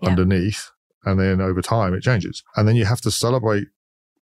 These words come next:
Speaker 2: failures of it. You have to celebrate
Speaker 1: Yeah.
Speaker 2: the success of it and equally. And then y-, it's o-, like an overcompensation of, like, sometimes you need to celebrate something that didn't work and give it an award.
Speaker 1: Yeah.
Speaker 2: 'Cause that then means that people know that it's okay to make a mistake.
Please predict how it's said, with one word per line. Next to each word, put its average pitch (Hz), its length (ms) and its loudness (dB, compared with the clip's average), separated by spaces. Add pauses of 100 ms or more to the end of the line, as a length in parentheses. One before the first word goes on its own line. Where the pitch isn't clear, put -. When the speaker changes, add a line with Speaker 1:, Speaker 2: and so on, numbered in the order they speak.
(160)
Speaker 2:
failures 92 360 2
of 82 100 -2
it. 117 100 2
You - 60 -2
have 95 120 -2
to 104 100 -8
celebrate 92 320 0
Speaker 1:
Yeah. 85 60 -6
Speaker 2:
the 85 80 -10
success - 300 -2
of - 80 -8
it - 220 -2
and 92 220 -2
equally. 98 480 -2 (100)
And 98 140 2
then 98 440 0 (120)
y-, 113 240 0
it's 113 200 0
o-, 123 180 0
like 120 200 0
an 120 100 -4
overcompensation 107 1000 0
of, 87 100 -2
like, 87 200 0 (180)
sometimes 104 400 0
you 101 60 2
need 95 120 0
to 92 60 -6
celebrate 95 600 -2 (420)
something 104 460 -2
that 95 220 -4
didn't 98 260 0
work 98 320 0 (480)
and 92 120 0
give 98 120 2
it 95 60 2
an 92 100 0
award. 104 480 0 (260)
Speaker 1:
Yeah. 170 240 -4
Speaker 2:
'Cause 92 180 -2
that 107 220 0
then 98 200 0
means 95 260 0
that 98 140 -4
people 92 280 0
know 95 200 2
that 92 80 0
it's 95 160 -4
okay 104 360 0
to - 120 -6
make 92 280 -2
a 92 200 0
mistake. 87 540 -4